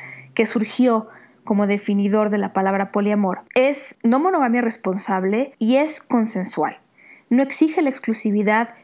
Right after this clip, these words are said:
sexoafectiva de las partes involucradas y, ojo, es muy diferente de la infidelidad. O sea, cuando yo hablaba de este tema, en algún momento me decían, "Bueno, pero es que eso en México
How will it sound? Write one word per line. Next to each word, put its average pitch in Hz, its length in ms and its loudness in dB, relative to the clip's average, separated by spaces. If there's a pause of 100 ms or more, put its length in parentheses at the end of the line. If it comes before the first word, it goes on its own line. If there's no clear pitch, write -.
sexoafectiva 220 840 -2
de 220 100 0
las 196 180 -4
partes 208 420 -4
involucradas 202 760 0
y, 226 160 0
ojo, 247 360 -4 (380)
es 240 180 -2
muy 262 200 2
diferente 247 520 0
de 233 100 0
la 214 100 0
infidelidad. 208 720 -2 (240)
O - 100 -20
sea, 208 340 0
cuando 208 280 0
yo 220 180 2
hablaba 233 320 2
de 226 80 -4
este 220 180 -4
tema, 214 680 -2
en 208 220 -2
algún 202 240 0
momento 214 280 0
me 208 100 0
decían, 247 200 -2
"Bueno, 285 240 0
pero 262 160 0
es 269 100 -6
que 302 100 -2
eso 302 120 -2
en 269 160 0
México 240 560 -4